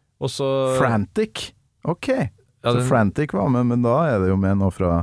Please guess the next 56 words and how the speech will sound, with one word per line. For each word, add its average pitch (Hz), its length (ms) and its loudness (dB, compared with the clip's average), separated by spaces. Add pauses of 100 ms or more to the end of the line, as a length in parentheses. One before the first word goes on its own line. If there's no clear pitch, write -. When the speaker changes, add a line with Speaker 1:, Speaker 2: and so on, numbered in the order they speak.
Speaker 1:
Ja, 131 160 0
ja. 131 80 2
Speaker 2:
Saint 101 260 0
Anger. 87 260 -4
Speaker 1:
Ja, 117 120 0 (220)
men 127 120 -2
jeg 147 80 0
husker, - 180 -4
men 147 100 0
jeg 156 100 0
husker 120 160 -4
at 101 100 -6
det 160 80 0
var 110 320 2
en 117 80 -4
sånn, 110 320 -2
at 113 220 -2
de 117 80 -4
spilte 123 340 -6
mye 110 140 2
gammelt, 107 260 0
og 110 140 -2
at - 20 -20
folk 104 220 -4
snakket 110 260 -8
om 101 160 0
det. 123 140 0 (320)
Speaker 2:
Ja. 143 160 2 (260)
Speaker 1:
Men, 127 260 0
ehm, 123 360 0 (600)
men 120 140 2
de - 60 4
spilte, 117 500 0 (560)
det 113 160 -2
må 113 140 2
ha 110 80 2
vært, - 100 -8
er, 101 240 0
er 101 120 2
det 104 120 2
lang 90 160 2
settliste? - 540 -4
For 135 100 0
jeg 123 160 -2
mener 107 160 2
å 110 80 2
huske - 240 -4
at - 80 -8
de 101 80 -2
spilte 104 480 -4
noe 101 160 0
sjukt - 640 -6
lenge, 101 240 0
liksom. 110 300 -2 (100)
Speaker 2:
Seksten 95 560 -2
låter. 92 380 0